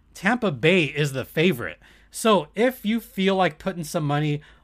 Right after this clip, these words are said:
on Tampa, or if you think New York is gonna take a two nothing lead, the Rangers are the underdogs.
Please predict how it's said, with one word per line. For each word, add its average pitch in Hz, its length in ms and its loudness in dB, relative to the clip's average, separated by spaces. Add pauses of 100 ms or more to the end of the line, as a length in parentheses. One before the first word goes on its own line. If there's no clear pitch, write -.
(140)
on 143 200 -2
Tampa, 143 280 -6
or 147 280 -2
if 269 200 2
you 233 140 2
think 226 220 0
New 196 80 0
York 185 200 0
is 156 100 -4
gonna 160 200 0
take 170 260 -6
a 151 80 -2
two 185 220 -4
nothing 156 240 -4
lead, 160 320 0 (640)
the 175 120 2
Rangers 214 520 4 (100)
are 233 220 8
the 214 260 2
underdogs. 156 880 0